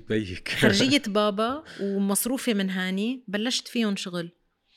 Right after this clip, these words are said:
Speaker 2: ولما يجيني طلبية كتير كبيرة، مثلًا، قل له لهاني: "اعطيني مصاري وبرجع لك إياها."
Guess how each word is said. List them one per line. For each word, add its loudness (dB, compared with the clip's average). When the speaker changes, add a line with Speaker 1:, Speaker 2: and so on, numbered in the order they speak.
Speaker 2:
ولما 2
يجيني 2
طلبية -2
كتير -4
كبيرة، -4
مثلًا، -6
قل -6
له -2
لهاني: -4
"اعطيني -2
مصاري -2
وبرجع -4
لك -8
إياها." -8